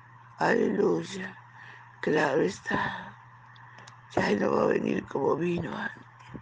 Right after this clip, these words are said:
como dice la palabra, que vino como cordero al matadero.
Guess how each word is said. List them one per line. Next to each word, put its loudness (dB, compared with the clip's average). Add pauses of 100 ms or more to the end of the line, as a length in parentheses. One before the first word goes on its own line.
(600)
como -10 (540)
dice -2
la 2
palabra, 0
que 0
vino 2
como -4
cordero 0
al -4
matadero. -10